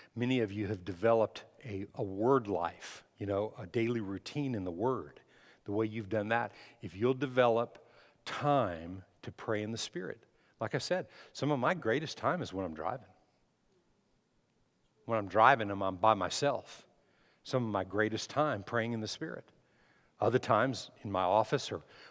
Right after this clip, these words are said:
walking the property here or whatever, you know, find the places that you can do that and, and just do it. Doesn't have to, don't, don't copy what someone else does, just do it. And, and, and if, and if you're, if you're struggling with doing it more than a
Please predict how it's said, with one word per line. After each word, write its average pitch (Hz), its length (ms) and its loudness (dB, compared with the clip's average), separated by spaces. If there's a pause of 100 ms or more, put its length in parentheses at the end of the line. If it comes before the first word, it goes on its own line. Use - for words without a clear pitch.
(140)
walking 117 320 6
the 98 80 -4
property 117 460 4
here 127 300 0
or 110 80 0
whatever, 110 580 2
you 98 140 -6
know, 117 200 2 (120)
find 131 380 4
the 113 60 0
places 117 540 -2
that 101 80 -4
you 110 180 -6
can 98 220 -6
do 160 220 0
that 117 440 2
and, 113 220 -4 (240)
and 117 120 -2
just 131 240 -4
do 220 180 -2
it. - 220 -12 (140)
Doesn't 180 200 2
have 185 240 -2
to, 180 120 4 (440)
don't, 151 160 4
don't 175 180 0
copy 180 320 8
what 165 220 4
someone 170 240 4
else 208 220 4
does, 160 220 0
just 165 340 -4
do 226 200 0
it. - 280 -4 (1300)
And, 156 180 6
and, 156 280 4 (340)
and 156 160 6
if, 147 140 4
and 165 240 2
if 139 140 2
you're, 202 240 4
if 139 280 -2
you're 190 160 2
struggling 170 760 6
with 131 420 2
doing 175 300 4
it 143 120 4
more 160 280 4
than 139 160 4
a 110 80 2